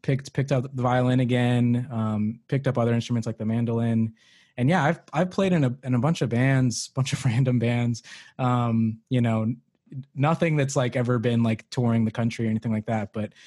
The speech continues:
playing shows around Texas. And, and, um, so yeah, um, I've been gigging as a kind of amateur, you know, beer money musician kind of, um, basically that's kind of, I find that most happy periods of my life are whenever I'm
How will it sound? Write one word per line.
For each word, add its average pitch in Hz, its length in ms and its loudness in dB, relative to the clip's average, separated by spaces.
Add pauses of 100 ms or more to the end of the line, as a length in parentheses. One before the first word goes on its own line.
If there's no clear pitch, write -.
(200)
playing 175 200 2
shows 143 240 0
around 135 180 4
Texas. 117 540 0
And, 107 280 0 (480)
and, 113 300 0
um, 107 380 -2 (580)
so 160 120 0
yeah, 165 320 2
um, 127 380 0
I've 143 120 -2
been 135 260 2 (480)
gigging 120 580 0
as 127 140 0
a 127 120 2
kind 135 220 0
of 120 60 0
amateur, 131 640 0 (180)
you 127 160 0
know, 110 240 0
beer 131 180 2
money 123 260 4
musician 117 600 2
kind 117 260 -2
of, 107 260 -4
um, 110 320 -2 (340)
basically 156 360 2
that's 131 140 0
kind 135 160 2
of, 110 200 -2
I 135 80 -2
find 170 280 2
that 139 160 -2 (440)
most 139 240 2
happy 139 220 0
periods 135 260 0
of 123 80 2
my 120 120 2
life 123 300 0
are 120 80 -2
whenever 113 360 0
I'm 113 320 0